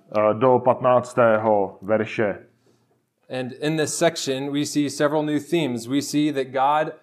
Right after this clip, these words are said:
Speaker 2: ordains both pleasant times and difficult times.
Speaker 1: A my v těch textech uvidíme, že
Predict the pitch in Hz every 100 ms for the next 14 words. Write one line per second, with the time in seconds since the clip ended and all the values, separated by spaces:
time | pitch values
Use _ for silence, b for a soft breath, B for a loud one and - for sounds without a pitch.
0 | _ 139 143 135 139 147 139 117 135 127
1 | - - _ _ - 151 160 175 170 170
2 | 175 180 175 147 139 131 147 127 123 -
3 | 117 98 92 - - _ 113 139 143 175
4 | 151 - 165 - 165 160 151 147 147 131
5 | 127 110 127 135